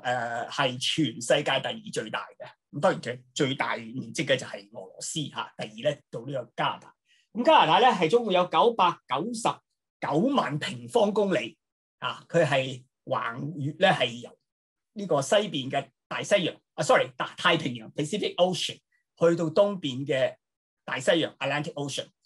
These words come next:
噉啊，總共呢，由西到東或者東到西，總共係十個省，喺北邊有三個地區嘅。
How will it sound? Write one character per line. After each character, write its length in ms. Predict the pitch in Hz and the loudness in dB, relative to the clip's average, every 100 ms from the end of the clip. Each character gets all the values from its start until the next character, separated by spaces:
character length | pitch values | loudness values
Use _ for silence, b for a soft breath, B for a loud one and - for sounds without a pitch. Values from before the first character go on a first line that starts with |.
| _ _ | _ _
噉 100 | 226 | -2
啊， 60 | 202 | 4
總 160 | 277 | 6
共 160 | 254 220 | 6 6
呢， 240 | 247 233 - | 6 2 -2
由 300 | 151 135 127 | 0 2 0
西 120 | 135 262 254 | 2 4 6
到 80 | 214 | 4
東 260 | 180 180 240 | 0 2 4
或 100 | 170 | 2
者 80 | 196 | 2
東 200 | 240 202 | 2 2
到 160 | 214 | 0
西， 260 | - 185 - | 0 0 4
總 100 | 220 | 2
共 80 | 156 | 2
係 40 | |
十 200 | - - - _ | -2 -6 -6 _
個 120 | 165 | -2
省， 200 | 151 117 135 202 _ _ _ - | 0 -2 -4 -6 _ _ _ 0
喺 120 | 185 | 2
北 100 | 247 254 | 4 2
邊 120 | 143 135 | -2 -2
有 60 | |
三 320 | 131 180 165 151 | 0 2 2 0
個 80 | |
地 160 | 127 104 | -4 -8
區 180 | - 135 | -4 -4
嘅。 220 | 131 | -4